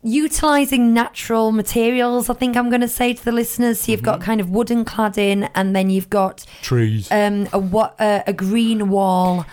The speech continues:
Speaker 2: It looks like some of the buildings at, um,
Speaker 1: Village Nature.
Speaker 2: Village Nature.
Speaker 1: That's exactly what I
Speaker 3: Hmm.
Speaker 1: was gonna
Speaker 2: Which is
Speaker 1: say.
Speaker 2: fine, I like that.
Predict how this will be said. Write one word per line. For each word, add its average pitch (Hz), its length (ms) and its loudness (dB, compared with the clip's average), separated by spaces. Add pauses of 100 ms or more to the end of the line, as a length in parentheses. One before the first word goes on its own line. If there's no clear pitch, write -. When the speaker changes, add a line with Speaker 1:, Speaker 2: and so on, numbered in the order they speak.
Speaker 2:
It 165 140 0
looks 220 200 -2
like 175 200 0
some 147 120 -8
of 139 40 -2
the 123 60 0
buildings 110 500 0
at, - 420 -6
um, 92 600 -2 (420)
Speaker 1:
Village 214 400 0
Nature. 202 300 -2
Speaker 2:
Village 196 200 0
Nature. 202 320 -2
Speaker 1:
That's 131 160 -2
exactly 196 460 -4
what 208 80 2
I 202 160 2
Speaker 3:
Hmm. 123 60 -2
Speaker 1:
was 175 120 -4
gonna 156 140 -2
Speaker 2:
Which 190 80 -2
is - 60 -4
Speaker 1:
say. 190 100 -2
Speaker 2:
fine, 120 200 -2
I 160 40 -8
like 143 200 -2
that. 92 200 -6